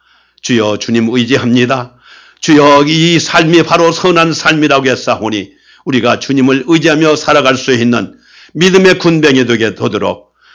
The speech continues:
성령 충만함으로 우리를 붙잡아 주시옵소서. 그래서 아버지의 자로나 우리를 흔들지 않게, 않게 하시고 바울에게 약속하신 것, 위에서 주신 상급을 향해서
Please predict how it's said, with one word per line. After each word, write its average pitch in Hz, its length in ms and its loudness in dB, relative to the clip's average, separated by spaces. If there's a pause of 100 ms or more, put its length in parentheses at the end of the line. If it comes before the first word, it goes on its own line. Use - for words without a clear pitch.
(200)
성령 190 480 2
충만함으로 147 720 2
우리를 123 260 0
붙잡아 110 600 -2
주시옵소서. 95 880 -8 (420)
그래서 139 340 0
아버지의 131 420 2
자로나 147 480 2
우리를 151 180 0
흔들지 156 460 0
않게, 156 320 -2
않게 151 280 -2
하시고 107 540 -8 (500)
바울에게 214 440 4
약속하신 180 680 2
것, 147 300 -2 (380)
위에서 170 420 4
주신 143 380 0
상급을 139 520 0
향해서 120 600 -2